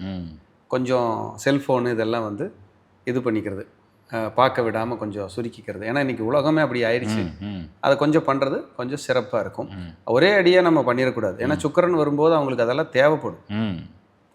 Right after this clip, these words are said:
Speaker 2: அதெல்லாம் இதுல டீனேஜ்ல சுக்கிரன் வந்து தேவையில்லாத இடங்கள்ல சுக்கிரன் ஏதாவது இருந்தாருன்னா அந்த பேரை கெடுக்கிறது,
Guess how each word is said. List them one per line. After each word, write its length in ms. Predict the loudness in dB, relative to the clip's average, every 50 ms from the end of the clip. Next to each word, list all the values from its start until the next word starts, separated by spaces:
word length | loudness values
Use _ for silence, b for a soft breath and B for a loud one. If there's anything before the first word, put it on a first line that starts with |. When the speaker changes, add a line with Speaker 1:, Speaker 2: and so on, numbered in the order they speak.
| _ -6
Speaker 2:
அதெல்லாம் 320 | -2 -2 0 0 0 -2 -4 -8
இதுல 240 | -4 -2 -2 -2 0 2
டீனேஜ்ல 580 | 2 2 2 4 4 4 6 6 4 4 4
சுக்கிரன் 380 | 2 0 2 2 2 2 4 0
வந்து 280 | -2 -2 -2 -4 -4 -4 -6 -8 -14 _ _ _ _ _ _ _ _ _ _ _ 4
தேவையில்லாத 540 | 8 8 8 8 8 6 8 8 8 8 8 6
இடங்கள்ல 360 | 4 4 2 2 2 2 0
சுக்கிரன் 420 | -2 -4 -4 -4 -2 -2 0 0
ஏதாவது 240 | 2 2 2 0 -2
இருந்தாருன்னா 440 | -4 -4 -2 -2 -2 -2 -2 -2 -4
அந்த 160 | -4 -4 -4
பேரை 300 | -2 2 2 4 4 4
கெடுக்கிறது, 540 | 2 0 -6 -6 -6 -6 -8 -8 -6 -8 -8